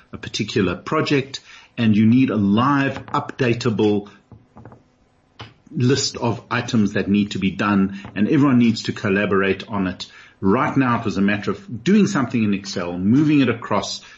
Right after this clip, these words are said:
taking it in Word, sending emails and sharing and doing all sorts of things. So essentially, we're talking about a type of Google Docs collaborative element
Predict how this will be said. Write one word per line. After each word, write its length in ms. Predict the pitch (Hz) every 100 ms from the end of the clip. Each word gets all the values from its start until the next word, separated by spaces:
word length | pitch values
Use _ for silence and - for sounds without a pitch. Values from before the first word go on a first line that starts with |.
| _
taking 300 | - 151 143
it 140 | 120
in 220 | 110 95 80
Word, 340 | 95 90 -
sending 640 | - 170 170 143 123 113
emails 600 | 160 170 139 120 104 98
and 140 | 90 85
sharing 600 | - 170 160 139 127 107
and 140 | 92
doing 220 | 113 131
all 120 | 117 107
sorts 320 | - 92 -
of 100 | 95
things. 400 | 95 85 80 - - - -
So 280 | - 147
essentially, 840 | 175 - - 208 190 - 101 80 - - _
we're 140 | - 117
talking 420 | 139 120 - 107
about 500 | 101 95 92 92 - - _ -
a 60 |
type 280 | - 127 117
of 160 | 107 -
Google 320 | 135 131 120
Docs 540 | 85 127 127 - -
collaborative 800 | - 113 110 101 104 - 98 82 - - _ _ _ _
element 500 | 127 113 110 107 101